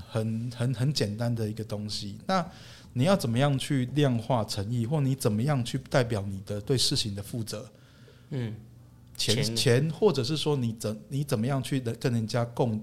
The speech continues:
Speaker 1: 共理或共情？其实某种程度来讲，就是说有的人其实是既拿钱也要有面子。
Speaker 2: 是。
Speaker 1: 所以你怎么样，但是有些当事人他可能自己不好意思去讲这个话，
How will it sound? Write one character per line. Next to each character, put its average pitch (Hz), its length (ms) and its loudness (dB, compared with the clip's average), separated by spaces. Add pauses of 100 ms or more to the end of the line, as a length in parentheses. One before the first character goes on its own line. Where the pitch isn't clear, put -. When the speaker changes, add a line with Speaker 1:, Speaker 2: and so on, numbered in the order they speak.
Speaker 1:
共 120 240 2
理 98 160 -4
或 127 180 -2
共 120 240 -2
情？ 98 360 -6
其 - 120 -6
实 151 140 -2
某 165 100 2
种 165 80 2
程 123 120 0
度 147 60 0
来 139 80 2
讲， 117 140 -4
就 131 80 -4
是 139 40 -4
说 170 100 -2
有 131 120 2
的 135 100 2
人 139 80 2
其 156 100 0
实 151 140 -2
是 151 240 0 (420)
既 208 160 2
拿 131 180 4
钱 107 320 -2
也 107 120 -4
要 139 180 4
有 107 200 2
面 127 340 2
子。 107 180 -8 (220)
Speaker 2:
是。 110 280 -6
Speaker 1:
所 208 140 10
以 - 20 8
你 196 120 4
怎 131 120 -2
么 120 120 0
样， 160 200 -2 (220)
但 196 140 2
是 214 80 0
有 127 100 2
些 139 240 2
当 143 160 -2
事 - 160 -2
人 107 80 0
他 151 140 -2
可 - 180 -8
能 95 160 -8
自 - 120 -8
己 107 140 -6
不 120 200 -4
好 107 240 -8
意 110 80 -4
思 107 120 -4
去 113 140 -6
讲 104 260 -8
这 - 80 -12
个 110 140 -6
话， - 220 -6